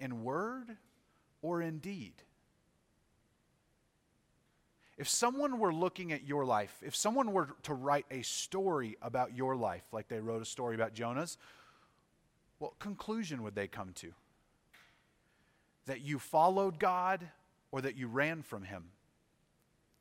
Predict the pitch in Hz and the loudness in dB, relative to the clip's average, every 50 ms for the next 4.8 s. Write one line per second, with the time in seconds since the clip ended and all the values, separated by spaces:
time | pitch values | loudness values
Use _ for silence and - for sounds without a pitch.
0 | _ _ _ _ _ _ _ _ _ _ _ _ _ _ _ _ _ _ _ _ | _ _ _ _ _ _ _ _ _ _ _ _ _ _ _ _ _ _ _ _
1 | _ _ _ _ _ - _ - 160 160 151 165 151 - - - 202 208 208 208 | _ _ _ _ _ -16 _ -2 -2 -2 0 -2 -4 -4 0 4 8 8 8 8
2 | 196 185 196 180 165 156 143 127 123 151 180 202 220 233 233 233 226 180 180 170 | 6 4 2 2 2 2 2 2 4 6 8 10 10 10 8 6 4 2 2 2
3 | 170 151 165 147 - - - 190 196 196 190 190 170 160 165 175 165 160 151 147 | 0 0 -2 -6 -8 -8 -6 -2 0 2 2 2 0 0 -2 -2 -2 -2 -4 -8
4 | - - 139 143 139 131 113 104 139 143 135 110 92 87 82 90 | -8 -4 -2 -2 -2 -2 -4 -4 -2 -2 -2 -2 -6 -8 -12 -16